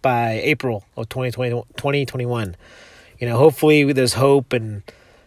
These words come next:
there's a little bit of normalcy by then. Um, we'll see. You know, it's, uh, I'm sure everybody's just get-, getting tired of, you know, having covid in their lives, <laughs> you know.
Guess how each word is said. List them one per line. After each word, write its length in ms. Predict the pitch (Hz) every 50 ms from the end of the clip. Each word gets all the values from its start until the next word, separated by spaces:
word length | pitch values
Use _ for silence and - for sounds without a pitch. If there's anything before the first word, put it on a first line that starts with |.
| _ _ _ _ -
there's 400 | 120 127 120 113 - - - - _
a 80 | - 131
little 320 | 139 151 165 185 190 196
bit 160 | 175 180 196 190
of 80 | 170
normalcy 580 | 170 180 190 190 190 196 175 - - 202 202 196
by 220 | 175 185 185 185
then. 420 | 190 196 190 196 202 196 185 180 - _ _ _ _ _ _ _ _ _ _ _ _ _
Um, 580 | 131 131 135 131 131 127 120 113 107 101 95 90 - _ _ _ _ _ _ _ _ _ _ _ - - - - - - _ _ _ _ - - _ _ _ _ _ _ _
we'll 200 | - 147 143 156
see. 380 | 151 - - 165 165 143 113 101 - - _ _ _ _ _ _
You 80 | _ 131
know, 180 | 123 127 131 131
it's, 300 | 123 110 - - - -
uh, 280 | 123 117 113 110 104 92 - _ _ _ _ _ _ _
I'm 80 | - 117
sure 220 | - - 147 135
everybody's 560 | 127 123 127 127 123 131 127 120 110 107 -
just 300 | - 127 117 - - -
get-, 180 | - - - -
getting 400 | 139 120 - 143 127 127 127 113
tired 400 | - - 123 127 131 139 135 123
of, 300 | 113 98 95 - - _ _ _ _ _ _ _ _ _ _ _ _ _ _ _ _ _ _ _ _ _ _ _ _ _ _ _ _
you 80 | _ 156
know, 80 | 156 143
having 300 | 151 165 160 156 135 123
covid 340 | - 143 170 180 170 180
in 80 | 180 175
their 140 | 180 175 170
lives, 520 | 170 170 170 175 175 170 170 156 135 - - - - 127 120 - 190 151 - - -
<laughs> 500 | _ - - - - - - _ _ -
you 80 | 151
know. 300 | 156 160 156 156 156 131